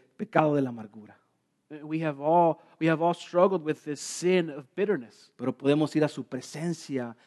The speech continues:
Speaker 1: y encontrar la paz, y encontrar el perdón, y encontrar la libertad.
Speaker 2: And we, but we can come before the presence of God and we can find peace,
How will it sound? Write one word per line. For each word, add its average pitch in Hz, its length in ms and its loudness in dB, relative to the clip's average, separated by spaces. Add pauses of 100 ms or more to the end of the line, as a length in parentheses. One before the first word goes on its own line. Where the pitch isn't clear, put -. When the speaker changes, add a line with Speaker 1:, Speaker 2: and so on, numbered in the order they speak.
(120)
Speaker 1:
y 123 100 -2
encontrar 123 440 -6
la 110 120 -12
paz, 165 600 -6 (220)
y - 80 -6
encontrar 135 420 -4
el 123 120 -2
perdón, 156 640 2 (200)
y 123 60 -6
encontrar 127 400 -2
la 139 100 2
libertad. 117 560 -8 (220)
Speaker 2:
And 131 80 -16
we, 156 260 0
but 165 100 -6
we 175 100 4
can 156 160 -10
come 175 240 -2
before 165 200 -12
the 160 80 -14
presence 175 440 -4
of 139 120 -16
God 139 340 2 (280)
and 147 80 -10
we 156 80 0
can 147 140 -6
find 143 460 -6
peace, 165 600 -10